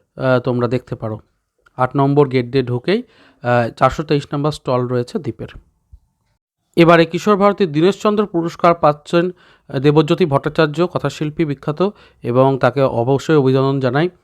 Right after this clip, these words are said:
তোমাদের জন্য এই ইনফরমেশনটা শেয়ার করলাম। এরপরে বুক ফার্মে যে সমস্ত ভৌতিক গল্পগুলো আছে তার সম্পূর্ণ লিস্ট এখানে দিয়ে দিয়েছে, খুব ভালো কোলাজ।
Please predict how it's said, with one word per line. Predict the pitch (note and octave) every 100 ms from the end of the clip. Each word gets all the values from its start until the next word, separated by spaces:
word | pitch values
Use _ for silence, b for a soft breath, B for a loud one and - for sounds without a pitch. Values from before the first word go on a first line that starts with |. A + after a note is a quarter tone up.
| _ -
তোমাদের | B2+ B2+ C3
জন্য | C3 C3+
এই | C3
ইনফরমেশনটা | B2 C3 C3 - C#3
শেয়ার | - B2+
করলাম। | B2 D3 D#3 F3 b b b
এরপরে | D#3+ E3+ F#3+
বুক | D#3 F3 -
ফার্মে | F#3+ F#3+ F#3
যে | F3+
সমস্ত | - F#3 -
ভৌতিক | D3+ D#3+ A#3+ A#3+
গল্পগুলো | F#3+ E3 E3 D#3 D#3
আছে | D3 D#3
তার | - D#3
সম্পূর্ণ | D#3 E3 F3+ G#3 G3+
লিস্ট | E3+ F3 E3+
এখানে | E3 D#3
দিয়ে | C#3+
দিয়েছে, | C#3+ D#3
খুব | E3 D#3+
ভালো | B2 D#3
কোলাজ। | D#3+ D3+ F3